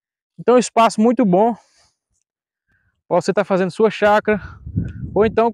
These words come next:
construir sua casa, né? Ela vai ficar toda livre. Construir a sua casa que ela vai ficar toda livre. Aí dá pra você criar o seu animal, seu cachorro, sua galinha, sua ovelha.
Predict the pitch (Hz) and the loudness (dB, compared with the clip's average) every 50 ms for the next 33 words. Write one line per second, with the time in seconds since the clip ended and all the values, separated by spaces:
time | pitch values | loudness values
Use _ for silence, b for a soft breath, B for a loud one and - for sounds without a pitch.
0 | - - - 240 202 - 220 214 202 - - 202 196 - - 202 202 208 202 208 | -4 -4 -4 -4 -2 0 0 0 0 2 0 0 0 0 2 2 2 2 2 0
1 | 196 190 185 185 - - 185 180 - 214 208 214 190 175 180 196 208 196 214 185 | 0 0 0 -2 0 -2 -2 0 2 2 2 2 2 2 0 -2 -4 -4 -6 -6
2 | - - 165 - - 175 170 147 - 180 165 160 165 160 160 - 170 175 165 151 | -6 -8 -6 -2 0 0 0 0 -2 -4 -2 -2 -2 -4 -2 -2 -2 -2 -2 -4
3 | 156 143 127 190 185 180 165 160 170 180 170 196 185 _ _ _ _ _ _ _ | -6 -4 -4 -2 -2 0 0 0 -2 -4 -6 -8 -14 _ _ _ _ _ _ _
4 | _ _ _ _ _ _ _ _ _ _ _ _ _ _ _ _ _ _ _ - | _ _ _ _ _ _ _ _ _ _ _ _ _ _ _ _ _ _ _ -10
5 | - 131 156 156 185 175 - 185 180 - - 180 - 175 175 175 165 - - 190 | -8 -6 -2 0 0 0 0 0 -4 0 -2 -2 0 2 0 0 0 0 0 0
6 | 185 - 196 196 180 175 185 185 180 175 143 - - 165 156 - 170 - - - | 0 0 -2 -2 0 2 2 2 2 2 0 -2 -6 -4 -2 -2 -4 -4 -2 0
7 | 180 180 165 156 - - 165 160 151 156 147 139 151 170 180 175 160 139 B B | 0 2 0 0 -2 -2 -2 0 2 2 0 0 -2 -2 -4 -4 -4 -6 B B
8 | B B B - - 165 165 165 160 147 131 120 151 170 175 175 175 175 | B B B -12 -4 0 2 2 2 2 2 0 0 0 0 0 -2 -4